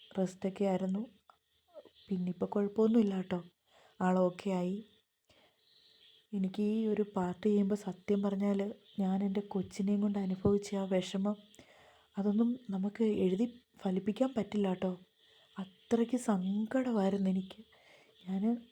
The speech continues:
നാല് ദിവസം ഹസ്ബൻഡ് വെന്റിലേറ്ററിലും സർജിക്കൽ ഐ സി യുവിലും ആയിരുന്നു.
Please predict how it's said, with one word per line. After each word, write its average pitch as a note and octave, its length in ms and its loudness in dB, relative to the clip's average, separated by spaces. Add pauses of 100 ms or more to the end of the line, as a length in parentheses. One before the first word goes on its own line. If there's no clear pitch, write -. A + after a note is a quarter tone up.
(260)
നാല് G3+ 600 0
ദിവസം F#3+ 460 -2 (260)
ഹസ്ബൻഡ് F#3+ 500 -4 (520)
വെന്റിലേറ്ററിലും G3+ 760 0 (160)
സർജിക്കൽ F#3+ 560 -2
ഐ G3 100 0
സി F#3+ 120 -6
യുവിലും G#3+ 260 2
ആയിരുന്നു. E3+ 280 -2